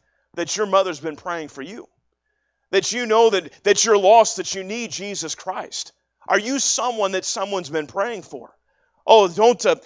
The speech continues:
uh, put off the decision to come to know Christ. Uh, he says in Proverbs twenty-seven, "Boast not thyself tomorrow, if thou knowest not what a day may bring forth." You are one heartbeat away from eternity.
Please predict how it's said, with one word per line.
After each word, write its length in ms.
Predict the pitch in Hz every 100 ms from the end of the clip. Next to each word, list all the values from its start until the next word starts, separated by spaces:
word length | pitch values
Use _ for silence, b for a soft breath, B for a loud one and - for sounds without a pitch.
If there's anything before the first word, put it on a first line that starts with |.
| b
uh, 160 | 185 170
put 180 | 196 208
off 180 | 220 214
the 60 |
decision 400 | 175 - 240 208
to 80 | 180
come 220 | - 214
to 60 | 208
know 140 | 180
Christ. 540 | - 208 208 160 - - b b
Uh, 280 | - 160 156
he 180 | 165 208
says 300 | - 208 190
in 80 | 170
Proverbs 340 | 190 190 185
twenty-seven, 520 | - 202 190 202 202
"Boast 260 | 175 226 -
not 140 | 202
thyself 340 | 190 175 202 160
tomorrow, 320 | 165 185 220
if 80 | -
thou 180 | 170
knowest 260 | 175 175 -
not 160 | 190 151
what 100 | 139
a 20 |
day 160 | 160
may 100 | 170
bring 220 | 147 147 123
forth." 360 | 180 226 - _ _ _ _ _ _ _ -
You 200 | 233 254
are 100 | 208
one 320 | 185 220 269
heartbeat 680 | - - 254 269 - 156 -
away 300 | 180 185 190
from 200 | 175 175
eternity. 500 | 156 175 147 113